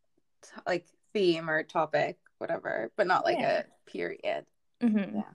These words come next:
Speaker 2: Well, 'cause I felt like we already talked about this period when we talked
Speaker 1: Mm-hmm.
Speaker 2: about the Schuyler sisters. So.
Speaker 1: Yeah.
Speaker 2: So, we're gonna start off with the U S F D A, the Food and Drug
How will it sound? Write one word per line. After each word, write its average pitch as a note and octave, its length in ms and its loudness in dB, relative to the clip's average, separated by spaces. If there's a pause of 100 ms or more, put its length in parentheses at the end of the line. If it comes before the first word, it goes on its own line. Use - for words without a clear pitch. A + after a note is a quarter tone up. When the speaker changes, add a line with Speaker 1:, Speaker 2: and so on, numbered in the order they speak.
(200)
Speaker 2:
Well, D4 160 10
'cause D#4 120 4
I D4+ 100 10
felt D4+ 140 6
like C#4 140 6
we C4 120 8
already B3 180 4
talked A3+ 300 -2
about F3+ 340 -2
this G3+ 220 -4
period F#3 480 -4
when F#3+ 140 -4
we C#4+ 80 6
talked C4+ 220 4
Speaker 1:
Mm-hmm. A3+ 120 -2
Speaker 2:
about A#3+ 160 -4
the - 60 -16
Schuyler F3 340 -4
sisters. - 480 -12
So. A3 80 -8
Speaker 1:
Yeah. F3 300 -2 (640)
Speaker 2:
So, D4 260 8 (160)
we're D4 220 4
gonna E4 160 0
start D4 260 0
off A3 260 2
with A3 380 -4 (400)
the G3+ 800 -6 (340)
U B3+ 240 8
S A#3+ 260 4
F G#3 200 -4
D F#3+ 160 -2
A, G#3+ 220 -2
the A3+ 60 -4
Food F#3+ 200 -4
and F#3+ 100 -6
Drug E3+ 220 -2